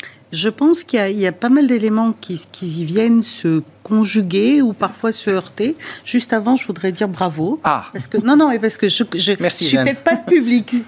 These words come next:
Speaker 1: mais du coup, j'apprécie et j'ajouterais que j'ai toujours été frappée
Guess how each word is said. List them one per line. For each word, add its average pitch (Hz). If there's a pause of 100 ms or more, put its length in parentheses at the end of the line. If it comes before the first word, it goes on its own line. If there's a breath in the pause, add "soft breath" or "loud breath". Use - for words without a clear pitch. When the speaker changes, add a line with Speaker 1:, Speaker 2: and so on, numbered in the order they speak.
(100)
Speaker 1:
mais 233
du 220
coup, 330 (220 loud breath)
j'apprécie 269 (260 loud breath)
et 208
j'ajouterais 254
que 233
j'ai 208
toujours 240
été 214
frappée 254